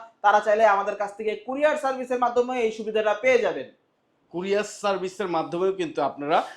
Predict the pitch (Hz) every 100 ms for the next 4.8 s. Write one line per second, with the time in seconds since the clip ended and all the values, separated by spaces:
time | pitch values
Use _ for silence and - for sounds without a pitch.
0 | _ _ 160 165 175 170 165 151 143 180
1 | 180 160 151 147 151 185 220 160 156 151
2 | 151 156 160 - 190 - 202 - 160 156
3 | 165 202 - - _ _ 190 180 165 160
4 | 117 147 - 123 - - 175 160